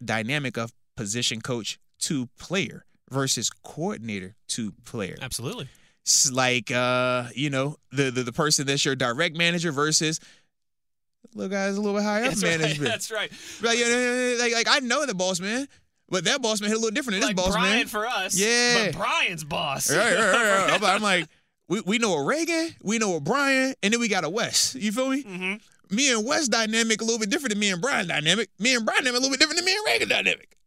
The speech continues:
Speaker 1: But either way, they all cooking. But that's the part, though. So it's like that level of comfort
Speaker 2: Yeah.
Speaker 1: between Mike Sullivan and, uh, Kenny Pickett. Them being able to say, "What exactly do you like?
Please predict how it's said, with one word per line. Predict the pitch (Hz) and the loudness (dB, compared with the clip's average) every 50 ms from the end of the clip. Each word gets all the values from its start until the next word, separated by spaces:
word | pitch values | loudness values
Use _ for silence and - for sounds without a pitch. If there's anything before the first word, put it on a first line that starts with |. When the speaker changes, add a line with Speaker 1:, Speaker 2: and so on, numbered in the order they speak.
| _ _ _ _ _ _ _ - | _ _ _ _ _ _ _ -8
Speaker 1:
But | 185 220 240 240 | -4 -2 0 0
either | 220 220 | 0 0
way, | 233 269 | 0 0
they | 220 208 202 214 | 0 2 2 2
all | 233 220 202 190 180 | 0 0 0 0 -2
cooking. | - - 311 320 269 247 254 330 339 - _ _ _ _ _ _ _ _ _ - | -2 -4 -4 -4 -2 -4 -4 -4 -6 -12 _ _ _ _ _ _ _ _ _ -2
But | 170 233 240 - - | -2 -2 -2 -2 -6
that's | 165 156 208 226 247 233 - | -4 -2 -2 0 2 2 2
the | - 196 | 2 0
part, | 165 208 240 240 240 | -2 -2 -2 -2 0
though. | - 202 | 0 0
So | 196 - 202 | 2 2 2
it's | 208 - | 2 2
like | 202 180 - | 0 0 -2
that | 202 185 - - | -4 -4 -4 -6
level | 147 170 190 202 196 170 151 | -4 -4 -2 -2 -2 -2 -2
of | 131 - - | -4 -6 -10
comfort | - - 190 202 214 202 - 143 117 85 - - | -10 -8 -6 -4 -4 -4 -4 -4 -4 -6 -6 -8
Speaker 2:
Yeah. | 120 117 110 104 - - | -12 -12 -12 -12 -10 -6
Speaker 1:
between | 143 160 - - 190 170 160 | -6 -4 -2 0 0 0 0
Mike | 165 156 143 | 0 0 2
Sullivan | - 185 170 156 151 147 139 143 | 2 0 0 -2 -2 -4 -4 -2
and, | 139 135 123 - - | -4 -4 -4 -4 -2
uh, | 131 131 131 127 123 120 117 110 - - - | 0 0 0 2 0 0 -2 -4 -6 -8 -6
Kenny | - 147 131 | -4 -4 -2
Pickett. | - 151 127 - - - _ _ _ _ _ _ _ _ _ _ _ _ _ _ _ _ _ _ _ _ _ _ _ _ _ _ _ _ _ _ _ - | -2 -4 -8 -10 -12 -20 _ _ _ _ _ _ _ _ _ _ _ _ _ _ _ _ _ _ _ _ _ _ _ _ _ _ _ _ _ _ _ -6
Them | 139 175 190 196 | -4 -2 -2 0
being | 190 180 180 | 0 -2 -2
able | 175 175 | -2 0
to | 175 | 0
say, | - 196 165 131 - _ _ - | 0 0 -2 -4 -6 _ _ -14
"What | 131 208 - - - | -10 -8 -8 -4 -4
exactly | 196 165 175 208 208 202 208 190 | -4 -2 -2 -4 -4 -4 -4 -6
do | 165 220 | -4 -4
you | 208 208 226 | -4 -4 -4
like? | 233 247 254 240 | -6 -8 -10 -12